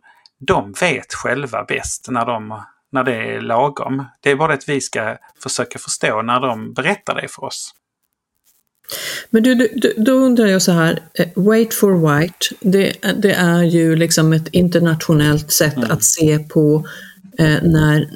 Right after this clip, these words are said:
Speaker 2: när, eh, navelsträngen är slapp och, eh, tömd på blod, för den är ju
Speaker 1: Mm.
Speaker 2: väldigt, eh, mer, eh, ja, s-, styvare och mera blå, röd i färgen
Speaker 1: Ja.
Speaker 2: när blodet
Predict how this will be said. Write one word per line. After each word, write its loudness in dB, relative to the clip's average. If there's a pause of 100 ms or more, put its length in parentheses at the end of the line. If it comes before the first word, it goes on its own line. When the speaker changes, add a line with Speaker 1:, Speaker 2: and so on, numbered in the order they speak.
Speaker 2:
när, 4
eh, 0 (380)
navelsträngen 2
är 2 (140)
slapp 0 (420)
och, 2 (320)
eh, 4 (200)
tömd 2
på 4
blod, 2
för 0
den 4
är 4
ju 4
Speaker 1:
Mm. 2
Speaker 2:
väldigt, 0
eh, 4
mer, 4 (800)
eh, 2 (380)
ja, 2
s-, -2
styvare 4
och 4
mera 4 (220)
blå, 4
röd 2
i 2
färgen 4
Speaker 1:
Ja. 2
Speaker 2:
när 2
blodet 2